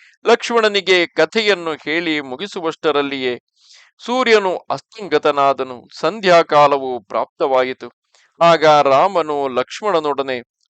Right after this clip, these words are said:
ಆಗಿನ ಸಂಧ್ಯಾವಂದನಾದಿ ಕಾರ್ಯಗಳನ್ನು ಶಾಸ್ತ್ರೋಕ್ತವಾಗಿ ನಡೆಸಿ ಆ ಆಶ್ರಮದೊಳಗೆ ಪ್ರವೇಶಿಸಿ ಅಲ್ಲಿದ್ದ ಮಹರ್ಷಿಗೆ ನಮಸ್ಕರಿಸಿದನು. ಆ ಋಷಿಯು ಇವರನ್ನು ಯಥೋಚಿತವಾಗಿ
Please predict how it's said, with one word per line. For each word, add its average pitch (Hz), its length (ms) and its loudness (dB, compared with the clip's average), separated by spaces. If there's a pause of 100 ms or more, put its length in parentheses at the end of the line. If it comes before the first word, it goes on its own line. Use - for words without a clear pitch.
ಆಗಿನ 165 420 2
ಸಂಧ್ಯಾವಂದನಾದಿ 165 1120 0
ಕಾರ್ಯಗಳನ್ನು 143 800 -2
ಶಾಸ್ತ್ರೋಕ್ತವಾಗಿ 143 1160 -2
ನಡೆಸಿ 120 460 -10 (360)
ಆ 160 420 4
ಆಶ್ರಮದೊಳಗೆ 156 800 -2
ಪ್ರವೇಶಿಸಿ 131 760 -10 (360)
ಅಲ್ಲಿದ್ದ 180 400 0
ಮಹರ್ಷಿಗೆ 147 760 -2
ನಮಸ್ಕರಿಸಿದನು. 123 880 -8 (640)
ಆ 175 280 6
ಋಷಿಯು 170 640 -2
ಇವರನ್ನು 156 580 -2
ಯಥೋಚಿತವಾಗಿ 139 1120 -4